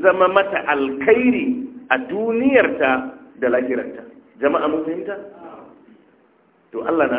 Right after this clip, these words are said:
aiko da manzanni ne, ya zam sun kafa hujja a kan mutane, li Allah ya kuna linnasi ala Allah hujja ba'da rusul,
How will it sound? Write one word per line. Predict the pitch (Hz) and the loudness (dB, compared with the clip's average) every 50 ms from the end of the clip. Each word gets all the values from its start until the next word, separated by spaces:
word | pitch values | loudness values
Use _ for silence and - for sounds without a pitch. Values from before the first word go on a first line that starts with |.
| 120 - | -2 -4
aiko | 147 - - 165 156 | -4 -4 -2 0 0
da | 147 | 2
manzanni | 131 127 127 123 123 123 123 123 - 175 - | 2 4 2 2 0 0 0 0 2 2 2
ne, | - - - - - - - - - - - - - _ _ _ _ _ _ _ _ _ _ _ - | 0 -2 -4 -6 -10 -12 -14 -18 -20 -20 -20 -20 -20 _ _ _ _ _ _ _ _ _ _ _ -2
ya | 117 127 127 | 0 4 4
zam | 156 165 175 170 - | 6 4 4 2 2
sun | 190 180 180 180 - | 2 2 2 2 2
kafa | - 214 202 - 175 151 | 2 0 2 2 2 2
hujja | - 156 196 208 - - - - - 170 151 135 113 - - - - | 4 2 0 0 -2 -4 -8 0 2 4 4 4 4 0 -2 -2 -2
a | 143 143 - | -2 -2 0
kan | - 240 240 - 170 160 | 0 2 2 2 2 0
mutane, | 170 185 180 180 175 135 127 123 123 117 - - - - - - | -2 -2 0 0 0 2 2 0 -2 -4 -6 -8 -10 -14 -16 -16
li | - - 127 151 160 - 165 | -8 0 2 4 4 6 4
Allah | 196 220 220 226 226 226 226 220 202 | 4 4 4 4 6 6 8 8 6
ya | 175 | 6
kuna | - - 196 190 180 165 | 4 2 -2 0 0 2
linnasi | 147 147 151 156 160 151 151 156 175 196 214 208 - 196 - | 2 2 2 2 2 2 2 4 4 4 4 2 -2 -6 -6
ala | 147 156 151 | -2 0 0
Allah | 151 147 151 160 175 170 156 156 | 2 2 2 4 4 4 4 4
hujja | - - - 262 269 - - - - - - - - - - - - | 4 4 4 4 4 2 2 2 2 2 2 0 -6 -12 -14 -4 0
ba'da | - 170 156 156 151 | 0 0 2 0 0
rusul, | 131 127 143 - - - - - - | 0 2 0 -2 -4 -6 -10 -12 -14